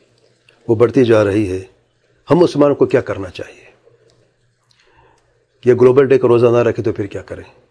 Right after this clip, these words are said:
سبحان اللہ، روزہ رکھنا اچھی چیز ہے، لیکن غلط طریقے سے روزہ رکھنے کا فائدہ کو نقصان ہوگا۔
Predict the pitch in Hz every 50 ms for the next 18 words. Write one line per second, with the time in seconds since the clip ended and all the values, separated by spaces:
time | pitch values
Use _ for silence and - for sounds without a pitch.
0 | _ _ _ _ _ _ _ _ _ _ _ _ _ _ _ _ _ _ _ _
1 | _ _ _ _ _ _ _ _ _ _ _ _ _ _ _ - - 104 92 120
2 | 117 101 95 87 87 90 87 - _ _ _ _ _ _ _ _ _ _ _ _
3 | _ _ _ _ _ _ _ _ _ _ _ _ _ _ _ _ _ _ _ _
4 | _ _ _ _ _ _ _ _ _ _ _ _ _ - 127 143 151 170 165 170
5 | 165 175 160 - - - 175 - 120 110 87 87 85 - - _ _ _ _ _
6 | _ _ _ _ _ _ _ _ _ _ _ _ _ _ _ _ - - _ _
7 | - - - - - - - - 131 - 165 143 135 123 - - _ _ _ -
8 | 120 127 156 196 190 - 170 165 165 151 131 135 143 139 147 135 131 - 151 139
9 | - 143 120 - 131 120 131 139 156 160 147 139 117 - 135 131 117 110 110 110